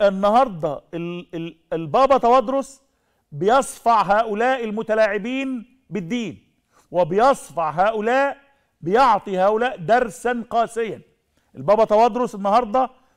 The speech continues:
بيعطي درسا قاسيا للمتلاعبين وهؤلاء الذين يعبثون ويلعبون بالنار. من داخل الكنيسة التاريخية الأقدم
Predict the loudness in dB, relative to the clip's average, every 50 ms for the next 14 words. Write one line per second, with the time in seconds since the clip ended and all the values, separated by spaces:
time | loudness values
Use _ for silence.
0 | _ _ -12 -8 -6 -4 -2 -4 -4 -6 -4 0 2 4 4 4 2 0 -4 -10
1 | -16 -16 -18 -20 _ _ _ _ _ -4 0 2 2 2 0 -4 -6 -6 -6 -8
2 | -12 -20 _ _ _ _ _ _ _ _ _ 0 0 0 0 0 -2 -2 0 0
3 | 0 0 -2 -6 -8 -12 _ -10 -8 -8 -6 -6 -6 -4 0 0 0 0 0 -2
4 | -4 -6 -6 -6 -6 -8 -10 -12 -14 _ _ _ _ _ -4 -2 0 0 0 0
5 | 0 0 0 -2 -2 -4 -6 -6 -4 -4 0 2 2 2 2 2 0 -2 -2 -2
6 | -4 -6 -2 0 0 2 2 2 0 0 -2 -4 -4 -6 -6 -6 -6 -6 -6 -6
7 | -6 -10 _ _ _ _ _ _ _ _ _ _ _ _ _ _ -12 -8 -4 -4
8 | -4 -4 -4 -4 -2 0 2 4 4 4 2 0 -2 -12 -12 -12 -14 -18 _ _
9 | -18 -14 -10 -8 -6 -4 -4 -4 -4 -4 -6 -6 -8 -10 -16 -18 _ _ _ -14
10 | -12 -8 -4 -4 -2 -2 -4 -4 -6 -6 -6 -6 -6 -8 -10 -12 _ _ _ _
11 | _ -14 -14 -4 0 2 2 2 2 0 0 2 2 2 0